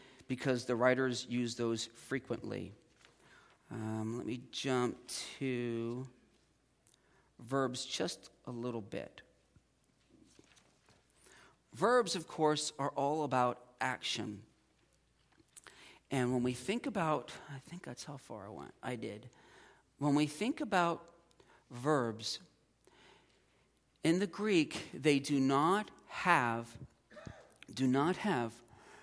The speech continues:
um, all the same kind of tenses we have. They have some tenses, tenses that we do not have. One of them is the aorist. We'll get to the aorist later.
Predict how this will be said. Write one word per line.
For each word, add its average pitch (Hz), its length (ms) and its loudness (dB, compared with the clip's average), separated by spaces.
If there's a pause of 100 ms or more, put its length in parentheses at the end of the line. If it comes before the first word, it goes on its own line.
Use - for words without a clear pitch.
(160)
um, 110 440 0 (1500)
all 127 180 2
the 160 140 0
same 147 240 2
kind 139 240 2
of 117 100 -2
tenses 139 540 -2
we 120 140 -4
have. 101 300 -8 (460)
They 131 120 2
have 165 220 2
some 156 180 2
tenses, 139 640 -2 (120)
tenses 147 640 -2 (240)
that 117 140 0
we 123 120 0
do 120 120 -2
not 120 280 2
have. 113 380 -4 (580)
One 151 280 2
of 165 100 0
them 127 200 2
is 110 160 -2
the - 200 -6
aorist. 120 640 -6 (840)
We'll 110 120 -4
get 113 200 -4
to 143 100 -6
the 156 160 -4
aorist 131 380 -4
later. 120 340 -4